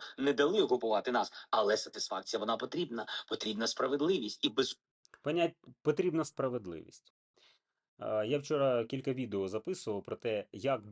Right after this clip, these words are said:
Speaker 2: була реалізована справедливість, от на моєму власному прикладі, вже за, е, правління Володимира Олександровича.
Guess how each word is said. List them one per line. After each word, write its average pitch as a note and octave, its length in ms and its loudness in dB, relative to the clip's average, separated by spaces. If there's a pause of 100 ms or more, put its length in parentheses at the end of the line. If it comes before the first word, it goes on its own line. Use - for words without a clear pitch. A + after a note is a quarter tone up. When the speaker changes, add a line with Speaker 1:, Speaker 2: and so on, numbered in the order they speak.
(220)
Speaker 2:
була A2+ 480 2
реалізована G2 640 -2
справедливість, A2 760 -2
от G2 100 -8
на G2+ 100 -4
моєму A2+ 420 -4
власному F2 540 -2
прикладі, F#2 480 -8
вже A2 460 0
за, G2 640 0
е, F#2+ 140 -6
правління G2+ 760 -4
Володимира G2+ 480 -6
Олександровича. - 680 -8